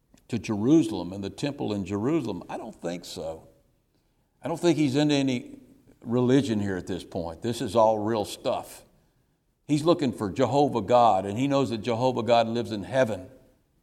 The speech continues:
the Jehovah God on, on Mount Zion, the heavenly Jerusalem. And I think he calls out to God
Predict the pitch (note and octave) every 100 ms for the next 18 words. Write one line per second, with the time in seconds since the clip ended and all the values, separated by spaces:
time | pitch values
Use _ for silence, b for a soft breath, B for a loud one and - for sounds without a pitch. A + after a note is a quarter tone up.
0 | _ _ _ B2 C#3 A#2+ A#2+ C3 A#2+ A#2
1 | A#2+ C3 G#2+ G2 G#2 G#2 A2 A#2 A2+ B2+
2 | C3 B2 G#2+ C3+ C3+ A2 G#2 G2 C#3 C#3+
3 | B2 A2 G2 G#2 G#2 G2 G#2 G#2+ A#2+ B2
4 | C#3+ C3+ B B B B - D3 D3 -
5 | D3 D3+ D3 C3+ C3+ C#3 C3+ - - B2+
6 | F#2+ A2+ C3 C#3+ B2+ A2